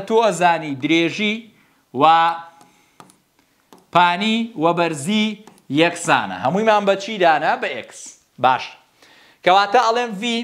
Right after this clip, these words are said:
یەکسانە بە ئێکس سێجە.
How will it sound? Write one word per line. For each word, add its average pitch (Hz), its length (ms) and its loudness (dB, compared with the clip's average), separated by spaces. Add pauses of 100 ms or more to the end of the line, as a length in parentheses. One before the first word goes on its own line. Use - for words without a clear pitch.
(1600)
یەکسانە 196 580 0
بە 160 140 -4
ئێکس 208 320 -6
سێجە. 120 320 -2